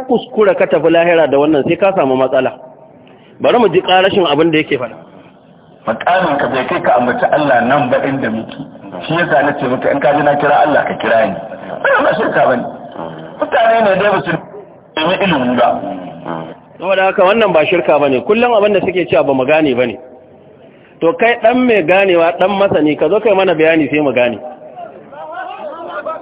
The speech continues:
Speaker 1: Shi yasa zaka ga sai suka gina ɗaliban akan cewa duk abin da kaga an yi kakkai tambaya. Mu kuma tunda ba Allah ba ya aiko mana a Qur'ani ana tambaya Annabi ko ba a tambaye shi.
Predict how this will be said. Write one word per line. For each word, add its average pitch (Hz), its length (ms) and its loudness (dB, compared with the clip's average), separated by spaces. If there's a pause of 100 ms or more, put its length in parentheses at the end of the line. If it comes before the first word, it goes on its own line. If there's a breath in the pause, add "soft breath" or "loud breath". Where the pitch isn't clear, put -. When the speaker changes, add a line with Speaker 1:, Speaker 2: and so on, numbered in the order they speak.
(1200)
Speaker 1:
Shi 208 160 2
yasa 233 300 4
zaka 202 300 2
ga 160 160 4 (1080)
sai 202 180 2
suka 233 240 0
gina 180 240 2
ɗaliban 151 520 2
akan 151 360 0
cewa 147 240 2
duk 240 200 2
abin 202 260 2
da 170 80 2
kaga 147 260 0
an 160 140 2
yi 147 60 0
kakkai 175 280 0
tambaya. 123 440 0 (1200)
Mu 165 160 2
kuma 208 220 2
tunda 220 280 4
ba 175 220 4
Allah 190 200 4
ba 175 80 4
ya 185 120 4
aiko 185 240 2
mana 196 220 2
a 160 100 2
Qur'ani 180 560 2
ana 196 240 2
tambaya 180 400 2
Annabi 160 320 2
ko 165 160 0
ba 170 80 6
a 151 80 2
tambaye 131 320 0
shi. 156 160 -2